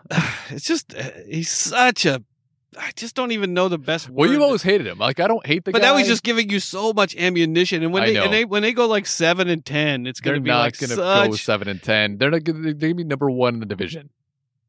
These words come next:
Speaker 2: Well, I
Speaker 1: Uh,
Speaker 2: mean,
Speaker 1: it's
Speaker 2: who
Speaker 1: just,
Speaker 2: else in the
Speaker 1: he's like the
Speaker 2: division?
Speaker 1: antithesis of Tom Brady. Like, he's
Speaker 2: Yeah.
Speaker 1: literally like the antith-, like the, the, the opposite of Tom Brady.
Speaker 2: Mm-hmm.
Speaker 1: He just wants to win games, and Aaron Rodgers just wants you to know how he feels
Speaker 2: And how great he is.
Speaker 1: how great he is when he's
Speaker 2: And how
Speaker 1: winning these
Speaker 2: smart
Speaker 1: games.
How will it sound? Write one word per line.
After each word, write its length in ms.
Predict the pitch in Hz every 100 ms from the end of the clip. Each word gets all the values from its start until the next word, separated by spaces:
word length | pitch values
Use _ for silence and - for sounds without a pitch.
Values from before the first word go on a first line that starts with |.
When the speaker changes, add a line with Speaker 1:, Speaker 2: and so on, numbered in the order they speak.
| _ _ _ _ _ -
Speaker 2:
Well, 120 | 208
I 20 |
Speaker 1:
Uh, 40 | 196
Speaker 2:
mean, 80 |
Speaker 1:
it's 80 | 214
Speaker 2:
who 40 | 233
Speaker 1:
just, 60 |
Speaker 2:
else 80 | 233
in 40 | 214
the 60 |
Speaker 1:
he's 140 | 285 285
like 100 | 269
the 40 |
Speaker 2:
division? 180 | 277 262
Speaker 1:
antithesis 520 | 240 - 233 254 226 196
of 80 | 165
Tom 200 | 175 165
Brady. 320 | 165 123 - _ _ _ _
Like, 160 | 170 185
he's 180 | 208 143
Speaker 2:
Yeah. 120 | 110
Speaker 1:
literally 320 | 226 226 214
like 180 | 196 175
the 120 | 175
antith-, 380 | 165 147 156 156
like 180 | 139 147
the, 200 | 147 147
the, 260 | 139 143 143
the 160 | 139 147
opposite 500 | 156 180 165 - 139
of 140 | 117 120
Tom 180 | 123 107
Brady. 220 | 104 -
Speaker 2:
Mm-hmm. 300 | 113 110 110 127 _ _ _ _ _ -
Speaker 1:
He 120 | 180
just 140 | 208
wants 220 | 208 196 -
to 100 | 156
win 380 | 143 156 190 180
games, 440 | 165 185 233 202
and 220 | - 156 151
Aaron 200 | 151 170
Rodgers 300 | 165 165 156
just 200 | 165 151
wants 300 | 156 151 -
you 80 | 147
to 100 | 143
know 380 | 131 143 135 131 - _
how 160 | 147 143
he 120 | 127
feels 580 | - 143 135 120 104 131
Speaker 2:
And 100 | 113
how 120 | 113
great 300 | 98 101 -
he 40 |
is. 80 | 95
Speaker 1:
how 160 | 151 160
great 320 | 139 147 156
he 160 | 143 135
is 160 | 127
when 140 | 120 135
he's 140 | 127
Speaker 2:
And 100 | 127
how 60 | 139
Speaker 1:
winning 140 | 151 135
these 80 |
Speaker 2:
smart 180 | 139 185
Speaker 1:
games. 100 | 120